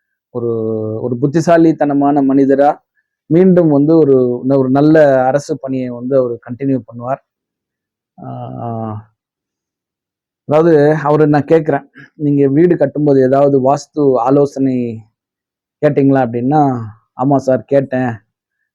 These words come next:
எங்க ஊர்லயே ஒரு பெரிய ஒரு மனையடி குழி கணக்கெல்லாம் போடுறவர் இருக்காரு, அவரு தான் எங்களுக்கு போட்டு கொடுத்தாரு," ஆ, அப்படின்னு சொன்னாரு. ஆ, இந்த மனையடி குழி கணக்கெல்லாம் இந்த காலத்துக்கு ஒவ்வாதது.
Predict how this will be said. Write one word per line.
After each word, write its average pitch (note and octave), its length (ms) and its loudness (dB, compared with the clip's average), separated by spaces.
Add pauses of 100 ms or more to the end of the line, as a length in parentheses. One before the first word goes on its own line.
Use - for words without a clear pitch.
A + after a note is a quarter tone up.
எங்க C3+ 260 2
ஊர்லயே D3+ 280 4
ஒரு C3 220 2
பெரிய C#3 260 2 (120)
ஒரு B2 180 -2 (400)
மனையடி C3+ 500 0
குழி D3 220 2
கணக்கெல்லாம் B2+ 540 -6
போடுறவர் B2+ 380 -2
இருக்காரு, A#2 480 -10 (720)
அவரு D3+ 180 2
தான் D#3 160 4
எங்களுக்கு C3 360 -2
போட்டு C3 200 -4
கொடுத்தாரு," A2+ 460 -8 (960)
ஆ, - 80 -14 (320)
அப்படின்னு A#2+ 400 -4
சொன்னாரு. A2+ 380 -8 (1500)
ஆ, - 80 -14 (500)
இந்த C3+ 300 0
மனையடி D#3 600 2
குழி D#3 260 2
கணக்கெல்லாம் C#3+ 520 0
இந்த C3+ 240 2
காலத்துக்கு C3+ 600 -2
ஒவ்வாதது. B2+ 640 -2